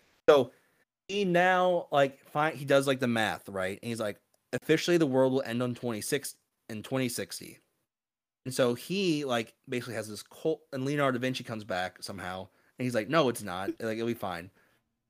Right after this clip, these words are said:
So, like, there's now a split in the Brotherhood of shield, by which is, like, a city, a whole city is split, and they, like, go to war against each other. In the meantime, Newton is, like, you, you can tell he's kinda, like,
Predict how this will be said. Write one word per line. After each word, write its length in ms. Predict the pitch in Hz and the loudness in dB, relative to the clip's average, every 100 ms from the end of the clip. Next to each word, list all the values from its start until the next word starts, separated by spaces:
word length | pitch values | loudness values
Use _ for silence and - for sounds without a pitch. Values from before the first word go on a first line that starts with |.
| _ - | _ 0
So, 180 | 147 | 4
like, 220 | 139 123 120 | 4 2 0
there's 200 | 120 135 | -6 -2
now 260 | 127 117 - | -2 -2 -4
a 80 | 110 | -8
split 580 | - - 139 135 - _ _ - | -10 -6 0 0 -2 _ _ -4
in 80 | 127 | -4
the 60 | |
Brotherhood 380 | 117 123 120 123 | -2 -2 0 -2
of 60 | 101 | -4
shield, 380 | - 117 95 98 98 | -4 -2 -4 -8 -6
by 120 | 123 123 | 0 2
which 140 | 120 | 0
is, 60 | 113 | -2
like, 160 | 104 - _ | -6 -8 _
a 120 | 123 | -2
city, 520 | - - 165 117 - _ | -2 0 2 0 -8 _
a 100 | 117 | -2
whole 200 | 160 156 | 2 2
city 260 | - 147 117 | 0 -2 -2
is 120 | - | -4
split, 360 | - 135 113 | -6 -2 -2
and 100 | - | -2
they, 60 | 110 | -4
like, 140 | 110 107 | -4 0
go 140 | 123 | 2
to 80 | 120 | 2
war 240 | 107 113 | 0 -2
against 260 | 101 92 - | -2 -8 -12
each 120 | - | -8
other. 300 | 90 - 95 _ _ _ _ _ _ _ _ _ _ _ _ _ 135 | -8 -8 -14 _ _ _ _ _ _ _ _ _ _ _ _ _ -2
In 80 | |
the 80 | 135 | 0
meantime, 800 | 135 196 220 143 120 107 101 110 _ _ _ _ _ _ 160 | 2 2 2 -2 -4 -4 -8 -12 _ _ _ _ _ _ 0
Newton 520 | 208 208 147 143 139 - | 0 0 -6 -8 -8 -4
is, 180 | 131 | -2
like, 280 | 123 110 - - | 0 -4 -6 -8
you, 140 | 127 | -6
you 140 | 135 | -4
can 80 | 135 | -4
tell 120 | 131 | -2
he's 120 | 123 - | -2 -4
kinda, 220 | 123 117 | -6 -2
like, 360 | 110 101 - | -2 -2 -6